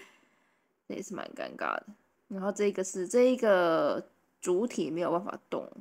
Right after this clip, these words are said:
我刚刚还以为它又可以让我左边右边晃来晃去，结果也没有。如果不用转的情况下，其实破的挺快的。你看，就像这样子。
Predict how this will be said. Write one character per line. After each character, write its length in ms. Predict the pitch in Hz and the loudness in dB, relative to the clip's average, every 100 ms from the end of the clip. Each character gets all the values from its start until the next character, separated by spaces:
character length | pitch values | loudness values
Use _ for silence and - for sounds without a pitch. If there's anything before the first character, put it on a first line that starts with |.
| 208 - | -18 -10
我 160 | 240 185 | -6 -2
刚 140 | 233 | 0
刚 60 | 240 | 0
还 140 | 233 | 2
以 40 | 180 | 0
为 100 | 190 | 0
它 120 | 190 | -2
又 140 | 196 | -2
可 220 | 185 - | -4 -4
以 140 | 175 175 | -4 -2
让 200 | 185 170 | -2 -2
我 140 | 175 | -6
左 200 | - - | -8 -6
边 160 | 180 175 | -4 -4
右 120 | 170 | -4
边 180 | 170 160 | -4 -6
晃 180 | - - | -8 -10
来 60 | 202 | -12
晃 180 | - - | -14 -14
去， 140 | - | -14
结 120 | - | -14
果 120 | - | -12
也 60 | - | -12
没 100 | - - | -14 -16
有。 80 | - - _ _ _ _ _ _ _ _ _ - | -18 -20 _ _ _ _ _ _ _ _ _ -6
如 80 | 254 | 2
果 100 | 254 | 4
不 160 | 254 | 6
用 220 | 262 262 | 6 4
转 200 | - 175 | 4 2
的 80 | 165 | 2
情 200 | 165 185 | -2 -2
况 160 | 202 202 | -2 -2
下， 120 | 208 | -4
其 160 | 185 156 | -4 -6
实 60 | |
破 300 | 160 - 160 | -6 -4 -2
的 100 | 101 | -2
挺 160 | - - | -6 -14
快 200 | - - - | -12 -10 -10
的。 80 | - - | -12 -18
你 100 | 208 | -12
看， 120 | 185 | -6
就 80 | 170 | -2
像 140 | 175 | -2
这 100 | 170 | -2
样 160 | 135 107 | -6 -8
子。 140 | - | -18